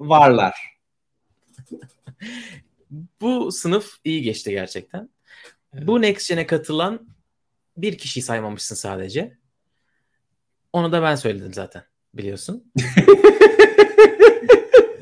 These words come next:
Speaker 2: Rağmen bunlar, e, tahminim senelerdir konuştuğumuz, kaçırmayın, çok
Speaker 1: İki bin on sekiz
Speaker 2: güzel
Speaker 1: gittiğimiz, e, Next Gen'di değil mi?
Speaker 2: Evet.
Speaker 1: Tsitsipas'ın kazandığı.
Speaker 2: Demin Orun olduğu, işte,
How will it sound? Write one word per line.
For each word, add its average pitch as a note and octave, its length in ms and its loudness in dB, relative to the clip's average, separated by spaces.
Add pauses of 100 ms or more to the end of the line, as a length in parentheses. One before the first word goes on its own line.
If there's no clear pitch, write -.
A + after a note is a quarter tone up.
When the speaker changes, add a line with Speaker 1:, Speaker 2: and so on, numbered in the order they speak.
(200)
Speaker 2:
Rağmen D#3 380 -2
bunlar, D#3 220 -2 (520)
e, F#2 100 -12 (180)
tahminim A#2 560 -8
senelerdir B2 680 -2
konuştuğumuz, - 880 -12 (440)
kaçırmayın, C3 520 -4
çok B2+ 80 -4
Speaker 1:
İki D#3+ 120 0
bin F3+ 100 4
on F#3+ 160 4
sekiz G3+ 540 -6 (680)
Speaker 2:
güzel C#3+ 120 -10
Speaker 1:
gittiğimiz, F#3 800 2
e, D3 220 4
Next C3+ 300 0
Gen'di A#2 360 -2
değil A3+ 120 4
mi? B2 200 -2 (560)
Speaker 2:
Evet. A2 100 -4
Speaker 1:
Tsitsipas'ın C#3+ 460 0
kazandığı. A2 640 -4 (520)
Speaker 2:
Demin B2+ 300 -4
Orun A2+ 280 -8
olduğu, G#2+ 520 -10
işte, F#2+ 480 -20